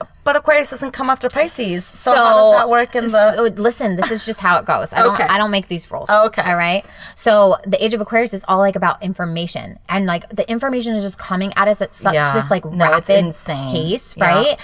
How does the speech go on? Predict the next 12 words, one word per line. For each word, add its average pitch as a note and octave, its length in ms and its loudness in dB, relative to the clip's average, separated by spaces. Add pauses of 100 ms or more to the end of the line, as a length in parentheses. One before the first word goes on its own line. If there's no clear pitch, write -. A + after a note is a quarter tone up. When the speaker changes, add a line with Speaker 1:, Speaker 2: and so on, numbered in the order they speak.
(200)
Speaker 2:
And A3 160 0
so - 140 -2
there's G#3 220 -2
so A#3 400 0
much C4 260 -4
noise, F#3+ 640 0 (220)
and G#3 180 2
so G3 600 4 (180)
especially C4+ 920 -4
for G#3 180 -2
coaches. D#3+ 800 -8
Speaker 1:
Yeah. D#3+ 240 -2